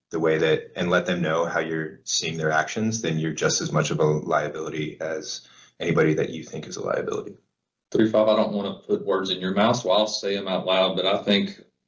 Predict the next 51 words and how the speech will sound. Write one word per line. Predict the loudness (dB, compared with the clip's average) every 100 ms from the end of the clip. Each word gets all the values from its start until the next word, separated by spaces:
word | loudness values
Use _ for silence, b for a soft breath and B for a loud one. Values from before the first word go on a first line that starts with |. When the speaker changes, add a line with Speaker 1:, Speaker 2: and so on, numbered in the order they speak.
| 0
Speaker 2:
back | 2 4
at | 0 2
most | 2 2
of | 4
our | 4
units, | 6 6 4 2 0 -2
we | -4 0
have, | 4 4 4 0 0
we |
don't | 4 4
do | 2
this | -2 -4
well. | -4 -6 -6
We | -2
don't | 0
do | 0 0
the | -2
feedback | -4 -2 -2
process | 0 -4 -2 -6 -4
well. | -4 -2
So | 0 0 0 -6 _ _
how | 0
do | 2
you | 2
think | 0 0
that'll | 2
be | 2
received | 2 0 -2 -2 -2
when | -2
you | 0
go | 2
back? | 2 2 2 0
What's | -4
your | -6
strategy | -2 0 2 0 -4
to | -2
go | 0
back | 2 0 -2
and | -4
try | -2
to | -2
get | -2
'em | -4 -2
to |
move | 0 0 0
towards | -2 0 -2
it? | -10 _ _ _ _ _ -2
Speaker 1:
Um, | 2 4
my | 4 4
strategy | 4 2 2 0
is | -4